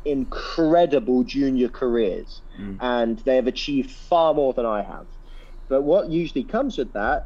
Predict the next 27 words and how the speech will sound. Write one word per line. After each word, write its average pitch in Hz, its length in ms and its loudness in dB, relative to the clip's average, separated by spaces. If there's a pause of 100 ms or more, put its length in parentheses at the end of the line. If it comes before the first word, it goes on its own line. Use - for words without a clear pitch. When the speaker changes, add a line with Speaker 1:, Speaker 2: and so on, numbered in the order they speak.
(120)
Speaker 1:
to, - 120 -14
for - 80 -8
some 214 240 0
people, 131 540 0
is 131 600 2
a 120 120 0
lack 135 380 0
of 117 440 -4
work. 160 640 6 (220)
A 123 120 -2
la- 127 200 -2
Speaker 2:
Yeah. 131 100 -2
Speaker 1:
they 120 160 0
believe 131 460 0
that 127 100 -2
they 127 140 2
can 117 220 -4
get 139 280 2
things 131 380 -2
without 120 320 0
necessarily 120 560 0
working 110 400 0
as 107 100 -4
hard 117 220 0
as 104 100 -6
they 98 160 -4
could, 165 420 0